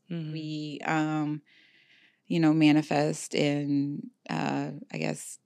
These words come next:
Speaker 2: start to kind of put into motion or action, we want to share with you
Speaker 1: Mm-hmm.
Speaker 2: all because it's all a part of the process. And I mean, by no means do we have it all figured out. And we've said this
Speaker 1: Mm.
Speaker 2: before, we're no
Speaker 1: <laughs>
Speaker 2: experts, but, you know,
Speaker 1: Mm-hmm.
Speaker 2: this is trial and error. This,
Speaker 1: Yeah.
Speaker 2: this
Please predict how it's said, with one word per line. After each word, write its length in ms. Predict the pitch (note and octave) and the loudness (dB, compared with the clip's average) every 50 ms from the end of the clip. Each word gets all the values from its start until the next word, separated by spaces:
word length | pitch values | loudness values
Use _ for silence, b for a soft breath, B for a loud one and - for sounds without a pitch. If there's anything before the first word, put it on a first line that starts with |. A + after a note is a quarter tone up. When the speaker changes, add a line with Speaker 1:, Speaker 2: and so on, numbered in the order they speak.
| _ _ - | _ _ -14
Speaker 2:
start 380 | - - - - D#3+ D#3 D3+ - | -14 -12 -4 -2 -2 -2 -2 -2
to 140 | - - C#3 | -4 -4 -4
kind 220 | - D#3+ D3+ D3 | -4 -4 -4 -4
of 160 | C#3+ C3 - | -4 -6 -4
put 160 | - - E3 E3 | -2 0 0 0
into 440 | D3+ - - - D3+ C#3+ C#3+ C3+ - _ - | 0 -2 -2 0 0 2 2 0 -2 _ -6
motion 760 | G#2+ D#3 D3 C#3+ D3+ D#3+ - - G3+ G3 G#3 G#3+ A3 A3 G#3+ - - | -2 2 2 2 2 2 2 2 2 2 2 2 2 0 0 0 0
or 200 | - C#3+ - - - | 0 -2 -2 0 0
action, 600 | - D3 D3 - - - G3+ G3+ G#3 G#3+ G#3+ - - | 0 0 0 0 0 0 2 0 2 0 0 0 -2
we 160 | D#3 D#3 D3 | -4 -4 -4
want 240 | D3+ D#3 D3+ D3+ - | -4 -4 -6 -6 -6
to 100 | - D#3+ | -8 -10
share 420 | D#3 - - - D3+ D3 D3+ D3+ | -10 -8 -8 -6 -6 -6 -6 -8
with 280 | D3+ D#3 A3 A3+ A3+ F#3+ | -6 -4 -2 -2 -2 -2
you 240 | G#3+ A3+ A3+ G#3 D#3+ | -2 -4 -4 -4 -4
Speaker 1:
Mm-hmm. 60 | D3+ | -4
Speaker 2:
all 180 | D3 D3 D#3 F#3 | -2 -2 -2 -2
because 300 | F#3+ F#3 E3 - - - | 0 -2 -2 -2 -4 -6
it's 80 | - - | -10 -2
all 200 | - C#3+ C#3+ D3 | 0 2 2 2
a 40 | C#3+ | 2
part 200 | - D3+ D3+ D3+ | 2 0 0 0
of 80 | C#3 | -2
the 60 | D3 C#3+ | -4 -8
process. 520 | - - D3+ C#3+ C#3+ - F3 F3+ G3 F#3+ | -4 -2 -2 -2 -2 0 0 0 0 0
And 120 | - D#3+ D#3 | 0 2 4
I 80 | D3+ | 4
mean, 280 | D3+ D3+ D3+ D3 D3 C#3+ B B B B B B B B B | 4 4 4 2 2 -2 B B B B B B B B B
by 100 | - D#3 D3+ | 2 4 6
no 180 | D#3 D3+ D#3 D#3 | 8 8 8 8
means 480 | D3+ D3+ D3+ D#3 D3 D3 C#3+ - - | 8 8 8 8 8 6 6 2 -4
do 240 | - - - D3 C#3+ | -12 -8 -4 -4 -2
we 140 | C#3 C#3+ D3 | -2 -2 -2
have 240 | D3 D3+ D3 C#3 D3 | 0 0 0 2 0
it 100 | C#3 - | 2 2
all 200 | B2+ C3+ C#3 C#3 | 4 2 2 2
figured 300 | - D3 C#3 D3 C#3+ C#3 | 2 0 0 0 -2 -4
out. 240 | C3+ - D#3+ F#3 F3+ - | -4 -4 -4 -4 -4 -4
And 100 | C#3+ D3+ | -4 -4
we've 160 | D#3 C#3 B2 | -4 -4 -4
said 120 | - - D#3 | -4 -4 2
this 240 | - A#3 A3+ G3 | 4 6 6 6
Speaker 1:
Mm. 40 | E3 | 8
Speaker 2:
before, 240 | G#3+ A#3 - - G#3 | 8 8 8 6 4
we're 160 | A3 G#3+ A3 C4+ | 4 4 6 6
no 160 | F4+ A4+ - | 4 4 4
Speaker 1:
<laughs> 40 | - | 2
Speaker 2:
experts, 560 | B3 - - - - - E4 G4 - - - | 2 0 -2 0 2 4 4 4 4 0 -2
but, 240 | - - D4 F4+ F#4 | 2 4 4 4 6
you 60 | A4 G#4+ | 4 4
know, 60 | G#4 | 2
Speaker 1:
Mm-hmm. 60 | G4 | 0
Speaker 2:
this 120 | G3+ - - | 0 0 2
is 100 | F#4 - | 2 4
trial 240 | - F4+ F4 F4+ F4+ | 4 4 4 6 4
and 100 | F4 E4+ | 4 4
error. 180 | F#4 F4+ D4 A3 | 4 4 2 2
This, 220 | A#3 A#3+ A#3+ - | 0 -2 -4 0
Speaker 1:
Yeah. 220 | G#3+ B3 B3 G#3+ F3+ | 2 2 4 4 2
Speaker 2:
this 100 | - | 0